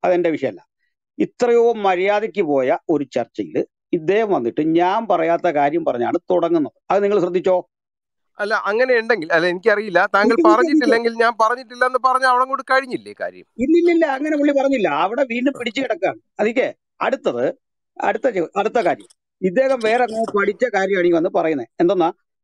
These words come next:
Speaker 1: നക്ഷത്രം ഭൂമിയിലേക്ക് വീണു, വേറെ അങ്ങോ അല്ല, ഇടമറികിന്റെ യുക്തിവാദം എന്താ, എന്തിന്, എങ്ങനെ എന്ന പുസ്തകത്തിലെ കാര്യമാണ് പുള്ളി ഇപ്പൊ പറഞ്ഞോണ്ടിരിക്കുന്നത്. എനിക്കതൊക്കെ കൃത്യം അറിയാം.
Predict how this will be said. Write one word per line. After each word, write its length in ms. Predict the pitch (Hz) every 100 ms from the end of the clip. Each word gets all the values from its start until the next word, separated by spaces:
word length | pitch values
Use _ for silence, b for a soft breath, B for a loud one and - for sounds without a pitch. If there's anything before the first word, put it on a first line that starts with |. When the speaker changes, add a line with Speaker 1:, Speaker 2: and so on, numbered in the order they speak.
| -
Speaker 1:
നക്ഷത്രം 440 | 165 202 202 208
ഭൂമിയിലേക്ക് 420 | 180 175 180 175 147
വീണു, 160 | 143
വേറെ 300 | 175 165 226
അങ്ങോ 160 | 254 240
അല്ല, 120 | 196
ഇടമറികിന്റെ 560 | 175 196 226 233 226 208
യുക്തിവാദം 500 | 175 226 226 233 208
എന്താ, 200 | 190 202
എന്തിന്, 420 | 185 180 185 175
എങ്ങനെ 280 | 165 175 131 _
എന്ന 140 | 175 185
പുസ്തകത്തിലെ 480 | 170 - 190 196 170
കാര്യമാണ് 260 | 165 160 139
പുള്ളി 140 | 151
ഇപ്പൊ 120 | 151
പറഞ്ഞോണ്ടിരിക്കുന്നത്. 720 | 147 143 139 - _ _ -
എനിക്കതൊക്കെ 460 | 185 196 185 180 170
കൃത്യം 220 | 143 165
അറിയാം. 500 | 117 - _ _